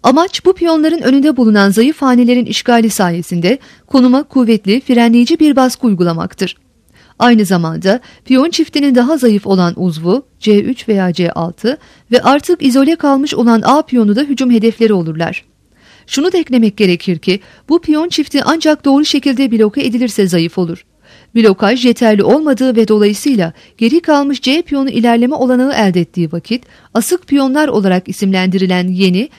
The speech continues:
çok daha etkin, aktif bir piyon formasyonu meydana gelir. Yedinci konuya bakınız.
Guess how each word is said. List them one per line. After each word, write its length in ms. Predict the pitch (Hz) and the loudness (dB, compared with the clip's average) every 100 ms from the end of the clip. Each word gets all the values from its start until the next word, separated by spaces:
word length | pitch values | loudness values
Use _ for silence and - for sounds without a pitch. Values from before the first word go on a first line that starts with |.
| _ | _
çok 260 | - 359 - | -4 -4 0
daha 180 | 262 240 | 0 0
etkin, 440 | 202 - 202 214 | -2 -2 -4 -2
aktif 380 | - 202 - 214 - _ _ _ | -4 -8 -6 -8 -8 _ _ _
bir 180 | 294 359 | -2 -2
piyon 320 | - 294 311 | -2 -2 -4
formasyonu 600 | 294 269 262 269 277 247 | -2 0 0 -2 -2 0
meydana 380 | 214 170 165 170 | 0 0 -2 -2
gelir. 360 | 180 160 156 _ _ _ | -2 -4 -4 _ _ _
Yedinci 320 | 214 208 214 214 | -2 0 0 0
konuya 360 | 202 165 160 | -2 -2 -2
bakınız. 480 | 156 - 165 - - | -6 -8 -8 -10 -18